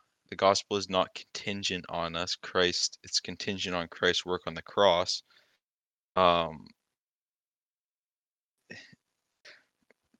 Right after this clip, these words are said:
I think, and he means confirmation of the gospel, he means he's confirming it by growing in holiness in the sense that there's evidence of God's grace within his life.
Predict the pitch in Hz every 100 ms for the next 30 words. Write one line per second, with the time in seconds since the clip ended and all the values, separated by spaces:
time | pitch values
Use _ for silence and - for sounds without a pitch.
0 | _ _ - 101 107 107 104 98 98 101
1 | 95 - 104 98 95 92 95 101 92 92
2 | 95 98 - - 95 95 92 - - 92
3 | - - 101 95 95 90 - 87 80 -
4 | 92 87 85 85 92 87 82 80 - -
5 | 82 82 - 82 85 - 80 - _ _
6 | 82 85 - 98 95 95 92 85 87 85
7 | 82 - 87 85 - - 85 80 80 80
8 | 82 - -